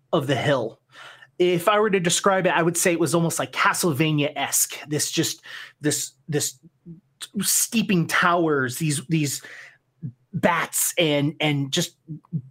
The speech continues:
dim lights just glowing from that. You had been traveling for the last couple of weeks, and this was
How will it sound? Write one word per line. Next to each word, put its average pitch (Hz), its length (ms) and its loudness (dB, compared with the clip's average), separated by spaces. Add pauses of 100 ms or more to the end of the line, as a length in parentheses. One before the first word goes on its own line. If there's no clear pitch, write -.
dim 220 220 4
lights 165 440 2
just - 260 -2
glowing 156 400 2
from 139 320 0
that. - 380 -4 (1040)
You 208 640 2
had 220 240 0
been 226 140 2
traveling 233 460 2
for 208 100 -6
the 190 60 2
last 180 220 2
couple 165 200 0
of 151 40 0
weeks, 151 220 0
and 143 80 2
this 139 180 -2
was 131 320 -2